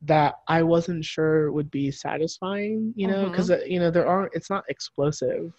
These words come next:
Speaker 1: really.
Speaker 2: Mm-hmm.
Speaker 1: Um, but I think they've, they've, the rhythm of the show seems to so well match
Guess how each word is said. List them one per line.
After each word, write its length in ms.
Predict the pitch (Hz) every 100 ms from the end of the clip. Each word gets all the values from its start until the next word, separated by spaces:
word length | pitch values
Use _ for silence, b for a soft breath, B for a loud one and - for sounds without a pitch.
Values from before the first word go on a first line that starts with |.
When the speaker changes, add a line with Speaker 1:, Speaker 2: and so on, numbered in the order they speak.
| -
Speaker 1:
really. 400 | 135 127 160 240
Speaker 2:
Mm-hmm. 520 | 233 226 226 240 226
Speaker 1:
Um, 400 | 156 151 135 104 - _ _
but 100 | 165
I 120 | 156
think 300 | 151 - 170
they've, 220 | 165 143 139 _
they've, 220 | 147 143 139 _ _ _ _ _
the 100 | 143
rhythm 280 | 147 170 170
of 120 | 151
the 80 | 147
show 460 | - 147 143 143
seems 340 | 139 - 143 -
to 80 | 151
so 380 | - - 143
well 280 | 147 143 135
match 580 | 123 131 127 - - -